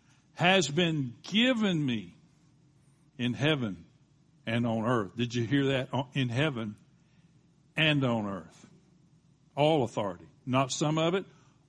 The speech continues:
all authority. And he assumes this position as a result of his obedience to the Father. Now,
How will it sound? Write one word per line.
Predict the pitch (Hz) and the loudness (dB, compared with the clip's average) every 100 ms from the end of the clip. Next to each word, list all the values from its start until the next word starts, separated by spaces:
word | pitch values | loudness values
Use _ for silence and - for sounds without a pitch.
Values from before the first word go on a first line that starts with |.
| _ | _
all | 175 185 175 135 | 6 6 6 2
authority. | - 117 107 92 - 82 - _ _ _ _ _ _ _ _ 156 | 0 -4 -4 -6 -12 -18 -20 _ _ _ _ _ _ _ _ 2
And | 165 | 6
he | 185 | 6
assumes | - 254 294 294 202 | 6 6 6 6 4
this | 208 - | 2 2
position | 170 131 202 233 208 151 127 - _ _ _ _ _ _ | 0 2 2 2 0 -2 -4 -10 _ _ _ _ _ _
as | 156 175 160 139 | 4 4 4 2
a | |
result | 156 147 123 247 262 196 | 2 2 4 6 6 4
of | 202 | 2
his | 190 170 | 4 4
obedience | 185 143 117 202 254 262 247 208 - | 2 0 -4 0 2 2 0 -4 -4
to | 190 | -4
the | 170 | -2
Father. | 165 175 156 123 92 - - _ _ _ _ _ _ _ _ _ - | -4 -2 0 -2 -6 -16 -20 _ _ _ _ _ _ _ _ _ -2
Now, | 170 160 | 2 2